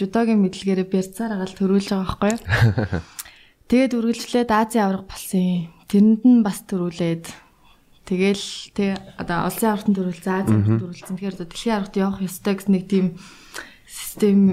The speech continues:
Speaker 1: байгаа л
Speaker 2: Мгм.
Speaker 1: гэж бодоод тэгээд, а, дэлхийн аврагт явах бэлтгэл хийя гэж Болд Эрдэнэ багштай холбогдож ирсэн.
Speaker 2: Мгм.
Speaker 1: Манай аав ярьж өгөөд. Тэгэл анх Гаруудад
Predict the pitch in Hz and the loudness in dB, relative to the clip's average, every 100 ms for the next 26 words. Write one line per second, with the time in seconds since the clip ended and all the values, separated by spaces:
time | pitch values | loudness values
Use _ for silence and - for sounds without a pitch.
0 | 190 - - 190 202 202 214 - 185 190 | 2 -8 -2 0 2 2 0 -2 -4 -2
1 | - 302 330 - _ _ - 196 208 247 | 0 0 -2 -18 _ _ -6 0 2 0
2 | - - - - - - - - 175 - | -4 -20 -20 -20 -20 -20 -6 -2 -2 -2
3 | - 226 185 185 - 180 175 - - - | 0 2 2 -2 -2 -2 -2 -8 -8 -2
4 | 170 - 190 185 - 190 185 196 202 196 | -2 0 0 0 2 2 4 2 0 -4
5 | 170 - 185 185 190 208 202 - - - | -12 -2 -2 -2 -4 -2 -4 -6 -16 -10
6 | 185 170 - - _ - 175 180 185 - | -8 -8 -14 -20 _ -6 -2 -2 -6 -2
7 | 190 - 95 92 180 185 180 175 180 170 | -2 2 2 4 4 2 0 -2 -4 -6
8 | 170 190 233 - - - - - - - | -6 -6 -6 -6 -18 -18 -18 -18 -10 0
9 | 247 277 202 190 - - 185 180 180 170 | 0 2 0 -2 -4 -6 -6 -6 -6 -6
10 | 170 | -6